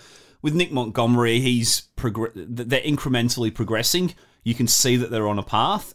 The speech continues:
and that's, I think, something that if you're a Mariners fan, you're gonna be happy to see them steadily di-, steadily sort of developing, and they are moving in the right direction, and that's, that's something that I think you can hold your hat on going forward if you're a Central Coast fan. And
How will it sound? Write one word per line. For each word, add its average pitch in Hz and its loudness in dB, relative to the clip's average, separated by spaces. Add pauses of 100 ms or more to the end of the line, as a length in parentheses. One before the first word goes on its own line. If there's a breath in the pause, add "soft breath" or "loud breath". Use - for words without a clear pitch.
(100)
and 120 4
that's, - -2
I 107 -6
think, 127 -6
something 107 -4
that 98 -8
if 104 -12
you're 98 -4
a - -4
Mariners 95 -4
fan, 92 -6 (480 soft breath)
you're 147 -6
gonna 208 0
be 151 0
happy 117 -4
to 107 -4
see 104 0
them 98 -6
steadily 101 -4
di-, 90 -2 (300)
steadily 107 0
sort 104 0
of 92 -4
developing, 101 -2
and 120 2
they 143 2
are 165 2
moving 120 4
in 107 0
the 107 0
right 101 -2
direction, 95 -4
and 98 -2
that's, - 0
that's - -2
something 101 -2
that 95 -4
I 87 -4
think 87 -8
you 87 -8
can 95 -8
hold 90 -6
your 80 -8
hat 73 -10
on 85 -8
going 82 -8
forward 82 -8
if 87 -10
you're 82 -6
a - -8
Central 82 -8
Coast 80 -10
fan. 95 -4
And 139 0